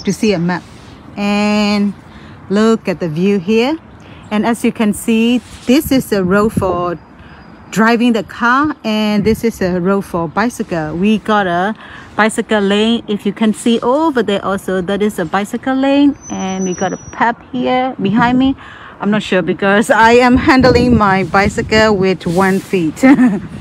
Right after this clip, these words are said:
And then look at the, uh, this is called, what do you call? It's a canal, isn't it?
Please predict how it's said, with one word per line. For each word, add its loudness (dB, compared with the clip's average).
And -2
then -2
look -2
at -4
the, -6
uh, -4
this 0
is 0
called, 2
what 2
do -4
you -6
call? -2
It's -2
a -2
canal, 0
isn't 2
it? 0